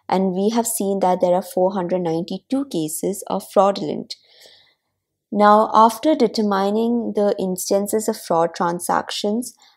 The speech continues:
and non-fraud transaction, it is the, it is our aim to create a fifty by fifty ratios, that is, equal number of fraud and non-fraudulent, which is four ninety-two cases.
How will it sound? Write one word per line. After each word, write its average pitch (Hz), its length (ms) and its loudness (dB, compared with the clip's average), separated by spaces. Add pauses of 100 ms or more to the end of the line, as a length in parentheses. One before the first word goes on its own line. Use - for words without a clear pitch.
and 202 140 0
non-fraud 180 560 0
transaction, - 880 -6
it 190 160 -2
is 208 160 2
the, 214 140 -6 (200)
it 190 140 0
is 214 100 2
our 214 320 2
aim 175 320 -4 (800)
to 220 340 2
create 240 340 2
a - 60 4
fifty 220 380 -4
by 226 140 2
fifty 202 420 -2
ratios, 160 720 -2
that 170 180 4
is, 233 300 0 (100)
equal 247 520 2
number 196 320 -2
of 196 180 -2
fraud 175 340 0
and 180 120 -4
non-fraudulent, 175 880 -4
which 220 180 -6
is 226 140 -6
four 247 260 2
ninety-two 156 480 -6
cases. - 560 -10